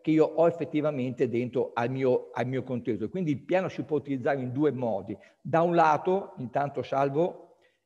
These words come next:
e do inizio alla elaborazione, come vi dicevo, il piano si può utilizzare in due modi. Da un lato lo posso utilizzare come informativa, quali sarebbero i tori più adatti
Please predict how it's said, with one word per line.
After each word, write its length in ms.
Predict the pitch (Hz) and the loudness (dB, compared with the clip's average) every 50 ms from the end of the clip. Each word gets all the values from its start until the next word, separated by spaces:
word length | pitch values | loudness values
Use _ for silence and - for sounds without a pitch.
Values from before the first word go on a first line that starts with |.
| _ _ | _ _
e 100 | _ 131 | _ -4
do 180 | 123 120 127 131 | 2 4 4 4
inizio 720 | 135 123 120 113 131 143 139 - - 143 135 123 - - - | 4 2 0 -2 -4 -6 -6 -6 -2 2 2 2 2 0 -6
alla 480 | - 131 123 120 120 120 113 - - - | -4 -2 0 2 2 0 0 -2 -4 -2
elaborazione, 1000 | - 139 131 120 113 117 120 120 117 - - 131 120 101 101 104 123 143 143 - - - - _ _ _ | 0 2 2 2 2 2 0 0 -2 -2 -2 -2 -2 -2 -2 -4 -4 -6 -6 -8 -16 -20 -20 _ _ _
come 280 | - 175 185 190 190 | 2 4 6 6 6
vi 100 | 156 165 | 6 4
dicevo, 400 | 180 190 175 - 170 139 123 135 | 0 0 0 2 2 2 2 2
il 80 | 160 151 | -2 -2
piano 220 | - 165 170 175 | 0 0 0 0
si 160 | 165 170 151 - | 0 -2 -4 0
può 320 | - 135 147 135 - - | 0 2 2 0 -2 -4
utilizzare 640 | - 147 127 - 139 127 139 127 110 127 123 127 127 | -6 -6 -6 -6 -4 -4 -4 -2 0 0 0 2 0
in 120 | 120 117 | -2 -2
due 200 | 113 131 135 131 | 0 0 2 2
modi. 420 | 123 117 110 107 98 98 107 117 113 | 2 0 -2 -4 -4 -6 -10 -12 -10
Da 180 | 120 117 147 156 | 0 2 2 2
un 140 | 170 165 | 2 0
lato 320 | 180 190 202 226 226 - 170 | 0 0 0 0 0 0 0
lo 120 | 135 107 | 0 0
posso 280 | - 139 135 123 - 139 | 0 -2 -2 -2 -4 -8
utilizzare 920 | 131 120 - 139 127 127 135 120 107 120 135 131 135 147 147 151 156 147 - - - - - - - _ _ | -8 -6 -6 -6 -4 -4 -6 -6 -2 0 0 2 2 2 2 2 2 0 0 -6 -16 -20 -20 -20 -20 _ _
come 280 | _ 156 160 165 156 156 | _ 0 2 2 4 2
informativa, 1120 | 151 - - 208 185 185 - - 165 170 165 156 156 151 151 151 151 147 147 156 147 165 | 0 0 0 0 0 0 0 2 4 4 4 4 2 -2 -2 0 0 0 0 2 2 0
quali 380 | 156 - - 160 180 196 196 165 | 0 0 2 2 4 4 4 2
sarebbero 560 | - - 156 151 156 151 135 110 107 127 120 | 2 0 0 2 2 0 0 -2 -2 -4 -4
i 80 | 120 - | -4 0
tori 320 | - 151 147 139 117 104 | 2 2 2 2 0 -4
più 160 | - - 160 | -4 -2 -2
adatti 580 | 156 135 127 120 120 120 123 - - 139 139 | 0 2 2 2 2 0 -2 -6 -6 -6 -6